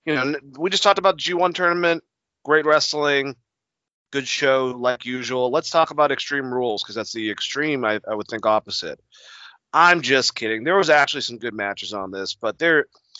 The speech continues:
the thing that kills a lot of it, at least for me, Chris, is the endings to some of these fucking matches. S-, talk about s-, like, scratching your goddamn head.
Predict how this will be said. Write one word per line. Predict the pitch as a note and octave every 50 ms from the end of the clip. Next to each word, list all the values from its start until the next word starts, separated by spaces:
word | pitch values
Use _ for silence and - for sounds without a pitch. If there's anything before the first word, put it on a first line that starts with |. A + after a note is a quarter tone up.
| - _ _ -
the | C#3
thing | - - G3 G3+ G3+ G3
that | F#3 E3+ -
kills | - F3 D#3+ D#3 C#3+ B2+
a | C#3
lot | C3 B2+ B2 B2 A#2+ A#2+
of | G#2+ A2
it, | A#2 G#2+
at | G#2+ G#2+
least | A#2 A#2+ A2+ - -
for | A#2+
me, | A2 A2 A2+ A2
Chris, | - - A2+ G#2 G2 - - - -
is | - G#2 G#2+ G#2 F#2 G2 -
the | - G#2 G2+ G2+ G2 G2+ G2+ G2+ G#2+
endings | G#2+ G#2+ G#2+ G2 F2+ G2 F#2 F#2+ F2+ F2 - - - - -
to | - F#2+
some | - - G2+ G2
of | F2+
these | F#2 F#2 F2 -
fucking | - F#2 F2+ - F2 F2+
matches. | F2+ F2 E2 D#2 - D2+ C2+ G#1+ C#2 - - - _ _ _ _ _ _ _ _ _ _ _ _ -
S-, | - - - - _ _ _ _ - - -
talk | - D3+ C#3+ C#3
about | B2+ C3 B2 A#2 - - -
s-, | - - - - - _ _ -
like, | - A#2 - -
scratching | - - - C3+ B2+ A#2 - - B2
your | A2+ G2+
goddamn | F2 A#2+ A#2 G#2+ G2+ G#2 G2+ F2+ F2
head. | G2 F#2+ E2 -